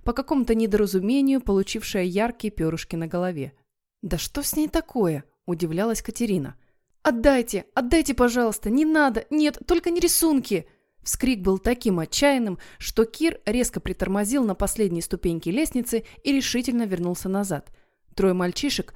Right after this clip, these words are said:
на год младше самого Кира, кривляясь и передразнивая друг друга, рвали на мелкие клочки листы с яркими рисунками,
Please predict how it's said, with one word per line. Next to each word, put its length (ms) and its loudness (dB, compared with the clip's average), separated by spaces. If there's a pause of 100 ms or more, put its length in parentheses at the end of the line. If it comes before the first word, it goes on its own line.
на 160 2
год 260 2
младше 420 -2
самого 400 -2
Кира, 360 -2 (240)
кривляясь 580 0
и 80 -4
передразнивая 720 0
друг 220 -4
друга, 320 0 (180)
рвали 380 2
на 100 2
мелкие 400 0
клочки 600 -4
листы 400 -2
с 100 -6
яркими 400 0
рисунками, 680 -4